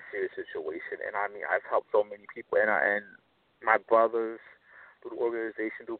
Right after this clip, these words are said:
both organizations, they know they can always call me no matter what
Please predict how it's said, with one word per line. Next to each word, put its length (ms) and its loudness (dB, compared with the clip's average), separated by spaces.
both 240 4
organizations, 640 -4
they 160 -2
know 80 -2
they 160 0
can 80 -10
always 400 2
call 240 -4
me 160 -20
no 240 4
matter 240 8
what 320 0